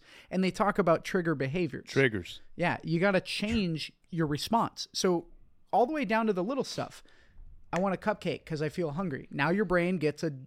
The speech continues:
Speaker 1: when you eat that cupcake, goes, "Ooh," you get all the good
Speaker 2: Yeah.
Speaker 1: feelings because it, you know.
Speaker 2: So, <sighs> let's even take it a step further, man. I, being there in Iraq, there's Middle Eastern people there, man. They wear the whole getup.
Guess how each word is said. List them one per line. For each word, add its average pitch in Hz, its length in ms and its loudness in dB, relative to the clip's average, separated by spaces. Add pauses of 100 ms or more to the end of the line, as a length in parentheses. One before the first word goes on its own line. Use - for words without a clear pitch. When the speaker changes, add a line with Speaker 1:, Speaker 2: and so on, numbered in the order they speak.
(120)
Speaker 1:
when 151 200 -2
you 143 140 -4
eat 208 200 -6
that 160 180 -2
cupcake, 156 400 -2
goes, 135 300 -4 (140)
"Ooh," 196 380 -2
you 139 140 -4
get 156 100 4
all 156 140 6
the 151 80 4
good 156 180 0
Speaker 2:
Yeah. - 140 2
Speaker 1:
feelings 170 360 0
because 143 300 -4
it, 143 140 -2 (220)
you 151 140 -2
know. 135 200 -4 (480)
Speaker 2:
So, 170 480 6 (200)
<sighs> 139 360 -2
let's 127 200 -4
even 139 200 -2
take 147 200 0
it 135 60 -2
a 131 60 -6
step - 280 -2
further, 160 360 0
man. 117 240 -2
I, 185 260 2 (380)
being 220 340 4
there 175 320 6
in 147 100 2
Iraq, 127 420 2
there's 104 120 -8
Middle 143 260 4
Eastern 120 280 0
people 113 320 -8
there, 85 180 -8
man. 85 220 -8
They 123 100 4
wear 135 240 6
the 117 120 4
whole 113 160 2
getup. 107 460 -2